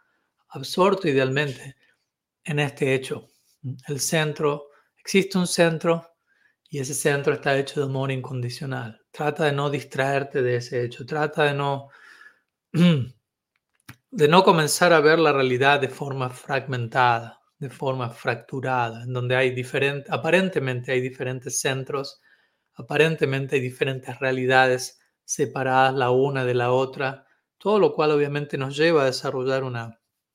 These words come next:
una visión y una perspectiva en donde nos relacionamos con la vida, con nosotros mismos, con otras personas, con Dios mismo, con el mundo de la materia, en términos fracturados, en términos dualistas,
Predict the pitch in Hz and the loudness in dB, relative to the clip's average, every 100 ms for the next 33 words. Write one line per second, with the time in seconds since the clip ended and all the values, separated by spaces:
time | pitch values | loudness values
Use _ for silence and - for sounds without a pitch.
0 | _ _ _ _ _ _ _ - 139 123 | _ _ _ _ _ _ _ -12 -6 -6
1 | 113 - 185 202 170 123 131 - - 123 | -6 -2 2 2 0 -4 -8 -14 -14 -8
2 | 165 147 127 127 123 120 131 123 123 131 | -4 -2 -2 -4 -4 -2 -2 -2 -4 -6
3 | 127 170 170 - 127 117 117 143 131 113 | -2 -2 -4 -6 -6 -4 -4 -2 -2 -4
4 | 113 113 - 135 127 127 131 139 135 127 | -8 -10 -4 -4 -4 -8 -8 -8 -8 -12
5 | - 127 131 131 127 117 117 - 139 123 | -12 -8 -8 -8 -12 -8 -6 -6 -8 -10
6 | - 127 123 139 135 139 135 - 135 127 | -10 -6 0 2 0 -6 -10 -12 -18 -18
7 | - - - - _ - 139 131 131 147 | -20 -20 -20 -20 _ -4 0 0 0 2
8 | 139 131 123 120 120 147 135 123 123 - | 4 4 2 -2 4 4 4 -4 -10 -16
9 | - - - - _ _ _ - 151 135 | -16 -16 -20 -20 _ _ _ -6 -4 0
10 | 143 143 131 - 127 127 151 170 127 - | 0 0 -4 0 0 2 2 4 4 0
11 | - - - 127 123 135 131 120 127 131 | -16 -18 -14 -12 -8 -6 -6 -4 0 0
12 | 143 143 - - - - _ | 0 -4 -8 -18 -16 -20 _